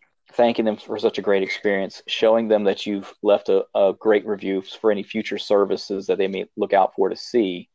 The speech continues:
and at the same time asking them, "Would you like to, you know,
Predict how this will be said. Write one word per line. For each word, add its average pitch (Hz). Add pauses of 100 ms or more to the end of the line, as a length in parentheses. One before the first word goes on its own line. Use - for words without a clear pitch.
(600)
and 120 (360)
at 104
the 104
same 113
time 110 (540)
asking 120
them, 95 (540)
"Would 110
you 117
like 110
to, 104 (140)
you 110
know, 95